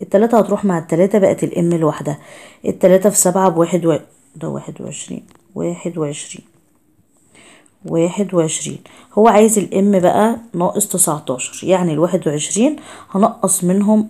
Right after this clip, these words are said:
التسعتاشر، هيساوي اتنين. السؤال اللي بعده، سؤال رقم اتنين، هنا سالب سبعة كي بيساوي تمانية وعشرين، عايز قيمة تلاتة كي زائد ستة.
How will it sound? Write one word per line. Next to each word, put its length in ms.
التسعتاشر، 1000
هيساوي 840
اتنين. 400
السؤال 280
اللي 180
بعده، 440
سؤال 240
رقم 220
اتنين، 420
هنا 340
سالب 380
سبعة 320
كي 180
بيساوي 320
تمانية 360
وعشرين، 340
عايز 300
قيمة 320
تلاتة 360
كي 140
زائد 260
ستة. 180